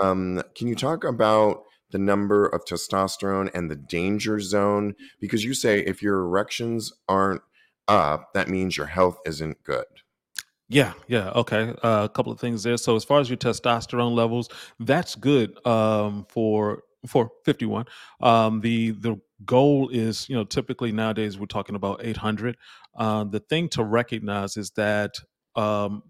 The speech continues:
Speaker 2: our grandfathers had more testosterone than we do. And
Speaker 1: Oh.
Speaker 2: this is because of our lifestyle. Um, you think about it, just a hundred years ago,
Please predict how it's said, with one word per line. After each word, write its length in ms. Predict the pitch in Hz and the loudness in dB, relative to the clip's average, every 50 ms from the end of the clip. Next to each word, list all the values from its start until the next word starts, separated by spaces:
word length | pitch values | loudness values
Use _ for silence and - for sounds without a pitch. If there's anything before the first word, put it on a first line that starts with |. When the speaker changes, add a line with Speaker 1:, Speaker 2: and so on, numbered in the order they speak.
| _ _ _ - | _ _ _ -4
Speaker 2:
our 160 | 117 113 110 | -2 -2 -2
grandfathers 680 | 101 - 113 113 117 113 - 107 104 98 98 101 98 - | 0 0 0 0 -2 0 0 0 0 0 -2 -4 -4 -2
had 260 | 110 104 98 98 - | 0 0 0 -2 -4
more 160 | 104 101 98 | -6 -6 -6
testosterone 600 | - - 101 - - 113 104 92 - - 98 92 | -4 -4 -6 -4 -4 -6 -6 -6 -8 -10 -10 -10
than 100 | 90 92 | -10 -8
we 100 | 92 98 | -8 -8
do. 140 | 95 - - - _ _ _ _ _ _ _ _ - - _ - | -8 -10 -12 -16 _ _ _ _ _ _ _ _ -20 -20 _ -6
And 200 | 123 110 107 101 | -4 -2 -2 -2
Speaker 1:
Oh. 60 | 104 - | -2 -2
Speaker 2:
this 160 | 113 101 - | -4 -4 -4
is 120 | 120 104 | -6 -6
because 500 | 95 92 110 107 - 117 110 110 104 95 | -6 -6 -8 -2 0 0 0 0 0 -2
of 160 | - 107 92 | -4 -4 -2
our 240 | 104 101 104 104 101 | -2 -2 -2 -2 -4
lifestyle. 720 | 101 98 101 107 117 113 - - - 101 - - - - - _ - - _ _ _ | -4 -2 0 0 0 0 -2 -4 -6 -6 -6 -6 -10 -14 -18 _ -20 -20 _ _ _
Um, 320 | 104 101 101 101 101 98 104 | 2 2 4 2 2 0 -2
you 100 | 104 98 | -4 2
think 200 | - 147 151 - | 2 4 4 4
about 200 | 107 107 101 98 | 2 2 2 2
it, 60 | 101 101 | 0 -2
just 160 | 120 110 - | -2 -2 -2
a 40 | 107 | -2
hundred 260 | 92 110 107 107 107 | -2 -2 -4 -4 -4
years 240 | 113 110 113 107 110 | -2 0 0 0 -2
ago, 440 | 113 98 113 110 110 107 107 107 | 0 2 4 4 4 4 2 -2